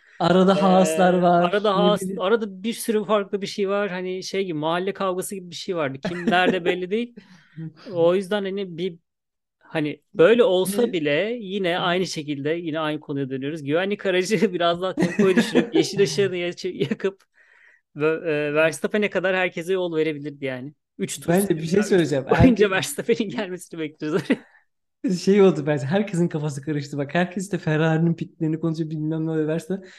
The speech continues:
Speaker 1: Arada böyle Latifi ile şey, me-, mi-, mi-, kendi kendine böyle şey yapıyor, sataşıyorlar birbirlerine falan filan. Yani değişik bir yarıştı. Yani
Speaker 2: Evet.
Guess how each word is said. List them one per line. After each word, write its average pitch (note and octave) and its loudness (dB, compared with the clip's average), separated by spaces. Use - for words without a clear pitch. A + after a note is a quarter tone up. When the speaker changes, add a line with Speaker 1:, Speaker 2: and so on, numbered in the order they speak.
Speaker 1:
Arada F#3+ 4
böyle G3 6
Latifi F#3+ 0
ile F#3+ 0
şey, F#3+ -2
me-, F3 -2
mi-, F3+ -2
mi-, F3+ 0
kendi F#3 2
kendine F3+ 2
böyle E3+ 2
şey F3 2
yapıyor, E3 -2
sataşıyorlar E3 -2
birbirlerine D#3 -4
falan D#3+ -6
filan. B3 -12
Yani D3 2
değişik F#3+ 2
bir E3 0
yarıştı. D3+ -6
Yani D3 -6
Speaker 2:
Evet. D#3 -4